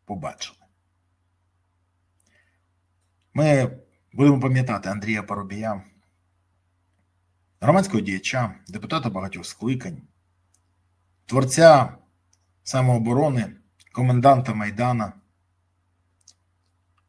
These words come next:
пластуна, друга Вовка, людину, яка жила Україною, людина, яка поклала своє життя на вівтар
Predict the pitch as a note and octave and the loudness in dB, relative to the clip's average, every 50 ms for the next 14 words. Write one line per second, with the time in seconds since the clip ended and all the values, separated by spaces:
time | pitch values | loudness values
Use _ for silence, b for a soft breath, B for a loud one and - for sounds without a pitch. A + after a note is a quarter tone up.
0 | _ _ _ - C#3 C#3+ C#3+ - - D3+ D#3+ F3+ F3 C3 B2 A#2+ A#2 A2 A2+ A2 | _ _ _ 0 0 2 2 2 2 4 6 6 6 6 6 2 2 2 2 0
1 | A#2 C#3+ E3+ - - - - A2 G2 - _ _ _ _ _ _ _ _ _ _ | 0 0 -2 -4 -6 -8 -10 -12 -12 -12 _ _ _ _ _ _ _ _ _ _
2 | _ _ _ _ _ _ - G#2+ A#2 A2+ G#2+ B2+ C#3 D3+ D#3+ D#3 D3 - - _ | _ _ _ _ _ _ -6 -4 -4 -2 0 0 0 0 0 -2 -4 -8 -14 _
3 | _ _ _ _ - A2+ A2+ - C3+ B2+ A#2+ A2+ G2+ F#2+ A#2 C3+ C3 C3 A#2 G#2+ | _ _ _ _ -8 -8 -4 0 0 0 2 0 -2 -2 0 2 2 2 2 0
4 | G#2 - - G#2+ G#2 A2 A#2 B2+ C#3 C#3+ C#3+ D3 C#3+ - _ _ _ _ _ _ | -2 -8 -8 -6 -4 -4 -4 -4 -4 -6 -6 -8 -10 -12 _ _ _ _ _ _
5 | _ _ _ _ _ - G2+ A2 G#2+ G#2+ A#2+ B2 C3 B2+ A#2+ A2 A2 - - A2 | _ _ _ _ _ -10 -8 -6 -2 0 0 0 0 0 -2 -2 -4 -6 -4 -4
6 | G#2+ G2+ G2+ F#2+ F#2+ - _ _ _ _ _ _ _ _ _ _ _ _ _ _ | -2 -2 -2 -4 -6 -12 _ _ _ _ _ _ _ _ _ _ _ _ _ _
7 | _ _ _ _ _ _ _ _ _ _ _ _ - B2+ B2 - - C3+ C3 B2+ | _ _ _ _ _ _ _ _ _ _ _ _ -6 -6 -4 0 4 6 6 6
8 | A2+ G2 F2+ - - - F#2 F#2 G2 - - G2 F#2+ - C3 C3 C3+ C3+ B2+ - | 4 2 -4 -8 -10 -12 -12 -12 -10 -10 -12 -12 -8 -6 -4 -2 -2 -2 -4 -8
9 | _ _ _ _ _ _ _ _ _ _ _ _ _ _ _ _ _ _ _ _ | _ _ _ _ _ _ _ _ _ _ _ _ _ _ _ _ _ _ _ _
10 | _ - - A2+ G#2+ G#2 G#2+ - - - B2 B2 A2+ - - | _ -10 -8 -8 -8 -8 -10 -10 -4 -2 0 0 0 -2 -8